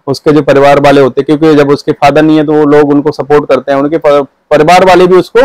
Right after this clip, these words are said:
अ, मतलब जो जिस लायक होता है उस तरह की support करता है। तो उनमें से क्या होता है कि एक, अ, उसका जो भाई होता है, चचेरा भाई, वो उनको, उस बच्चे को लेके जाता है बाहर। अब बाहर लेके जाता, थोड़ा सा पढ़ाता है, लिखाता है, लेकिन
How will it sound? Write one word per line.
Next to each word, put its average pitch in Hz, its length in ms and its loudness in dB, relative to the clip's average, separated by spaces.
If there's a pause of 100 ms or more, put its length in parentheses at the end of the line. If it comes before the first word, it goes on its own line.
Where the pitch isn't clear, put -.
(720)
अ, 156 140 2
मतलब 202 320 0
जो 214 520 2
जिस 208 220 -2
लायक 185 280 2
होता 165 160 0
है 180 80 4
उस 180 180 -6
तरह 175 160 2
की 170 100 0
support 165 360 -2
करता 165 220 0
है। 175 140 4
तो 180 180 2
उनमें 175 280 2
से 185 160 -2
क्या 180 160 0
होता 143 160 0
है 170 60 0
कि 175 300 2
एक, 190 200 -2
अ, 190 320 2 (300)
उसका 147 240 -2
जो 165 100 0
भाई 139 220 2
होता 147 220 2
है, 147 160 -4
चचेरा 147 260 2
भाई, 143 300 0 (500)
वो 190 280 4
उनको, 196 420 2
उस - 140 -4
बच्चे 175 280 0
को 185 100 2
लेके 165 280 0
जाता 156 220 0
है 170 60 2
बाहर। 123 340 0 (600)
अब 143 100 0
बाहर 147 320 0
लेके 180 300 2
जाता, 170 220 0
थोड़ा 170 240 0
सा 180 120 -2
पढ़ाता 143 380 0
है, 160 60 4
लिखाता 156 340 0
है, 165 60 2
लेकिन 160 320 -2